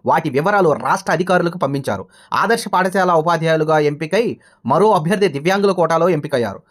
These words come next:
ఆ అభ్యర్థి వికలత్వాన్ని గురువారం వైద్యాధికారులు పరీక్షలు నిర్వహించారు. డీఎస్సీ సర్టిఫికెట్లపై మరో మలుపు. పునర్పరిశీలించాలని విద్యాశాఖ నిర్ణయం. ముప్పై ఐదు మంది వివాహితుల తండ్రి పేరుతో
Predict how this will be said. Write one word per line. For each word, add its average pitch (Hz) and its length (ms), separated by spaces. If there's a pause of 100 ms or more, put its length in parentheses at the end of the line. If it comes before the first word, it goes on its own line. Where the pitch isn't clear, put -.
(300)
ఆ 139 80
అభ్యర్థి 156 640 (220)
వికలత్వాన్ని 196 840
గురువారం 160 540 (160)
వైద్యాధికారులు 170 960 (260)
పరీక్షలు 185 360
నిర్వహించారు. 131 960 (960)
డీఎస్సీ 220 440
సర్టిఫికెట్లపై 180 720
మరో 143 300
మలుపు. 139 380 (420)
పునర్పరిశీలించాలని 185 1080
విద్యాశాఖ 151 520
నిర్ణయం. 120 500 (400)
ముప్పై 165 300
ఐదు 202 220
మంది 190 340
వివాహితుల 185 560
తండ్రి 185 360
పేరుతో 170 580